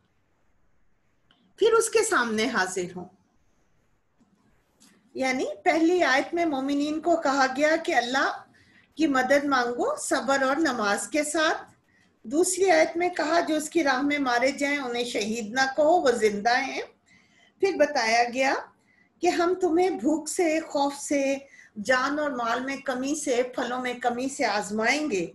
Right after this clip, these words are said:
और खुशखबरी सुना दो सब्र करने वालों के लिए। सब्र करने वाले क्या, कौन है? कि जब उनका कोई भी, ए, नुकसान होता है, वो कहते हैं, "हम तो अल्लाह के लिए हैं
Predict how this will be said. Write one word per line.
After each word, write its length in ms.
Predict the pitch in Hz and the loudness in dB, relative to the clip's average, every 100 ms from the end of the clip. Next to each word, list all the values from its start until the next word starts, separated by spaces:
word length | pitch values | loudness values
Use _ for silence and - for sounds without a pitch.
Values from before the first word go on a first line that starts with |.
| _ _ _ | _ _ _
और 160 | 220 247 | -6 -2
खुशखबरी 600 | 330 277 - 262 240 311 | -2 -2 -4 -6 -4 -4
सुना 340 | 302 247 214 | -4 -4 -2
दो 200 | 208 381 | -2 -2
सब्र 340 | 480 311 226 226 | 0 0 2 0
करने 360 | - 202 196 | 2 0 0
वालों 340 | 190 170 165 185 | -4 -4 -6 -8
के 160 | 180 | -12
लिए। 260 | 185 139 - _ _ _ _ _ | -14 -14 -18 _ _ _ _ _
सब्र 300 | - 226 247 | -8 -2 -2
करने 340 | 247 262 262 285 | -2 -2 -2 -4
वाले 220 | 277 294 | -4 -4
क्या, 320 | 294 277 254 | -2 0 -2
कौन 360 | 254 254 240 285 | -2 -4 -4 -4
है? 480 | 320 - - _ _ - | -6 -8 -10 _ _ -4
कि 100 | 330 | -2
जब 240 | 330 311 330 | 0 0 0
उनका 460 | 339 359 381 392 - - _ | -2 0 -2 -4 -12 -20 _
कोई 260 | 302 349 381 | 0 4 4
भी, 280 | 381 403 403 | 4 2 0
ए, 320 | - 262 269 | -4 -6 -4
नुकसान 520 | 285 285 330 277 294 | -4 -4 -2 0 0
होता 240 | 330 - | -2 2
है, 60 | 320 | 2
वो 100 | 320 | 2
कहते 300 | 320 302 381 | 2 0 0
हैं, 100 | 403 | -2
"हम 200 | 320 277 | -2 -2
तो 140 | 285 | 0
अल्लाह 280 | 320 226 262 | 0 2 0
के 180 | 269 311 | 0 -4
लिए 260 | 269 262 254 | -4 -4 -2
हैं 520 | 254 240 262 640 | -2 -2 -2 -4